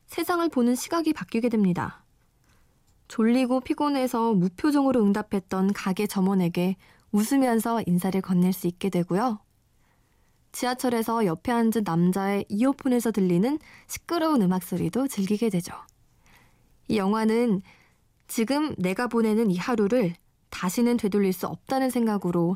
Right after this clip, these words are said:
하루하루 소중하게 보내야 한다. 이런 메시지를 담고 있어요. 영화가 끝나고 한 대 맞은 것처럼 멍했는데요. 굉장히 많은 생각이 들었던 것 같아요. 나는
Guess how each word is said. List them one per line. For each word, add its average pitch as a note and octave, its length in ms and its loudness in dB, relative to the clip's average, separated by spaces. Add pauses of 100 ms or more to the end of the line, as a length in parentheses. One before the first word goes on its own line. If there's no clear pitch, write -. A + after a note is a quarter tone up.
(160)
하루하루 A3 680 2
소중하게 C#4 520 -2
보내야 F#3+ 340 2
한다. F#3+ 420 -2 (720)
이런 A3 280 2
메시지를 F3 440 -2
담고 G3 320 2
있어요. - 260 -6 (1500)
영화가 D4 380 0
끝나고 C#4 520 0
한 F#4 220 -4
대 F4 140 0
맞은 G#3 340 -2
것처럼 A3+ 460 -2
멍했는데요. G3+ 920 0 (760)
굉장히 C#4 400 -2
많은 G3 340 2
생각이 A#3 380 0
들었던 G3 380 -2
것 F#3 80 0
같아요. F3+ 640 -2 (1120)
나는 G#3 540 2